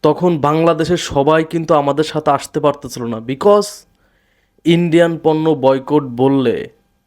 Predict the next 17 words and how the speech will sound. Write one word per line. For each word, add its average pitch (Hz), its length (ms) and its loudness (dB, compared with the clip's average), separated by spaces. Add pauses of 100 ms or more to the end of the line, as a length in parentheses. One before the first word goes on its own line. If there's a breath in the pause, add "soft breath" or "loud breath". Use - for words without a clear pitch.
(540)
পুলিশ 139 340 -4
হেনস্থা 131 360 -4
করছে, - 480 -12 (640)
রাস্তায় 135 460 0
দাঁড়াইতে 135 400 2
দেয় 113 180 -2
নাই। 92 200 -14 (920)
কারণ 170 340 0 (560)
ইন্ডিয়ার 131 420 -2
প্রোডাক্ট, 135 500 -2
সব 156 220 -4
থেকে 139 280 -6
বড় 127 260 0
প্রোডাক্ট 127 380 -4
ছিল 120 220 -4
বাংলাদেশে 113 500 -6
হাসিনা। 107 460 -12